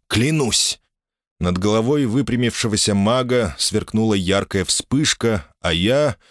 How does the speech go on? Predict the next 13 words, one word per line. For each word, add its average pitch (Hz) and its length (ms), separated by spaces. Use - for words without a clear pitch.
я 80 220
понял, 151 420
что - 200
слишком 139 440
многое 139 500
в 80 80
этом 90 220
мире 107 500
мне 90 220
еще 92 200
неизвестно 85 840
и 87 120
непонятно. 78 920